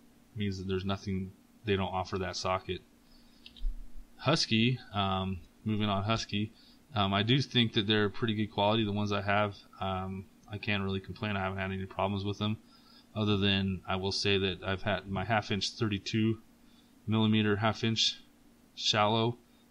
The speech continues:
I've broken it a couple times. Um,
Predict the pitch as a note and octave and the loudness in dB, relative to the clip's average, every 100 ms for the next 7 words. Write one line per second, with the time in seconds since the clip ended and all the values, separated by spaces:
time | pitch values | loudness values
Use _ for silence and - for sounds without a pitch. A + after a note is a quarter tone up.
0 | - F2 G2 G#2 A2 G#2 G2+ - _ _ | -8 -2 2 2 2 2 0 -2 _ _
1 | - - - - G#2+ - A2 G#2+ G#2+ - | -20 -20 -20 -8 -6 -2 0 2 0 -4
2 | - - - _ - _ - - - - | -12 -20 -20 _ -20 _ -20 -20 -16 -6
3 | F#2 F2+ F2+ | -2 -2 -4